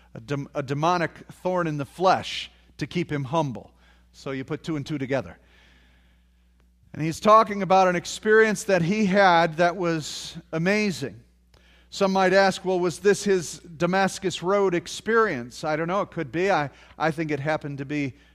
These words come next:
something beyond that, as he describes in the book of Galatians, that no man taught him, but he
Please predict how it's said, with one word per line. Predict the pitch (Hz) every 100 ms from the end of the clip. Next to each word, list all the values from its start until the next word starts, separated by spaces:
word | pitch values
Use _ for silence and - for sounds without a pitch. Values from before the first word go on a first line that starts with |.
| _ _
something | - - 175 165 160
beyond | 156 160 175 190 170
that, | 151 139
as | 135 - - _
he | -
describes | 151 143 - 175 160 139
in |
the | 160
book | 156
of | 160 135
Galatians, | 151 151 190 - 151 127
that | 156
no | 160 175
man | 170 170 165 -
taught | - 202 196
him, | - 160 113 - - -
but | 151
he | 139 170 156